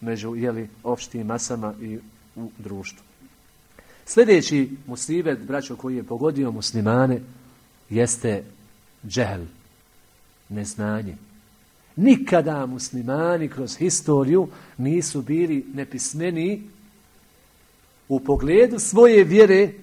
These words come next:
i u pogledu dunjaluških tokova. Znači, kada pogledamo tamo one Arape koji su bili bez vjere skroz, obožavali kipove, bili su veliki stručnjaci kao trgovci,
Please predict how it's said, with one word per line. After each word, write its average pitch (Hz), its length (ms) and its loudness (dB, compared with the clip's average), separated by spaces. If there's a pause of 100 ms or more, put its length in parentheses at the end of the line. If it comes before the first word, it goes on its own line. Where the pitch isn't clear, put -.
(160)
i 185 100 2
u 190 100 10
pogledu 202 560 4
dunjaluških 208 720 0
tokova. 156 580 -2 (2500)
Znači, 226 340 6
kada 214 280 8
pogledamo 233 600 4
tamo 240 280 4
one 233 200 2
Arape 226 400 4
koji 214 220 -2
su 202 160 -2
bili 240 320 2
bez 185 280 0
vjere 247 280 6
skroz, 202 600 4 (680)
obožavali 196 720 8
kipove, 214 500 6 (520)
bili 254 340 6
su 214 200 6
veliki 233 460 0
stručnjaci 208 640 -2
kao 170 240 2
trgovci, 165 640 -2